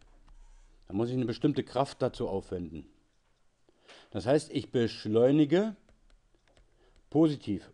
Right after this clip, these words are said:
Oh. Beschleunigung im positiven Sinne,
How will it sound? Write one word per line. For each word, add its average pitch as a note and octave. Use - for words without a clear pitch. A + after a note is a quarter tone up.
Oh. F#2+
Beschleunigung C3
im A#2
positiven C#3+
Sinne, B2